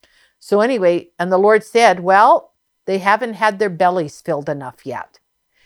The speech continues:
In other words, the true wickedness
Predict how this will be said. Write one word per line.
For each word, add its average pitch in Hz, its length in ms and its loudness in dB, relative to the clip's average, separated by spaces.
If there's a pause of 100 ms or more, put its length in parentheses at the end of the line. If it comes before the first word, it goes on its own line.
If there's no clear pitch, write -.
(120)
In 196 140 -4
other 254 200 2
words, 214 400 -4
the 185 140 -4
true 269 420 -4
wickedness 240 960 -4